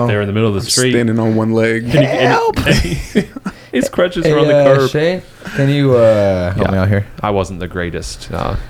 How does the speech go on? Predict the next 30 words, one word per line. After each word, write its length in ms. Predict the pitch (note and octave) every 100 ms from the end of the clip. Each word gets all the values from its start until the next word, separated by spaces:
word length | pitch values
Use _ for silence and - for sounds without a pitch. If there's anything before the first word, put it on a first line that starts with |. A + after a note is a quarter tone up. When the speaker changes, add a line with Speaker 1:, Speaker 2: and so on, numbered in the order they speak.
| -
Speaker 1:
wingman 420 | F2+ E2+ D2+ -
when 120 | -
it 60 | -
came 200 | F2+ E2+
to, 180 | D#2 G#2 -
came 180 | -
to 60 | E2+
that. 160 | - -
Speaker 3:
Yeah. 260 | - -
Speaker 1:
But 100 | -
we 80 | G2+
did 160 | A#2+ A#2
it. 180 | A2 -
We 100 | G#2+
got 140 | G2
a 20 |
cool 300 | F#2+ - G2+
Speaker 2:
Those 140 | F#2+ F#2
good 180 | F#2+ B2
Speaker 1:
Airbnb, 80 |
Speaker 2:
memories. 340 | G2+ F2+ F#2+ F2
Speaker 1:
and, 80 | F2+ -
yeah, 220 | F#2+ E2 - - - - - G3
still 260 | - - F#2+
managed 360 | F#2+ F#2+ F#2
to 60 | -
meet 160 | F#2 F2+
up 140 | E2+
with 120 | G2
someone. 480 | - F2+ F2+ F2+ G#2+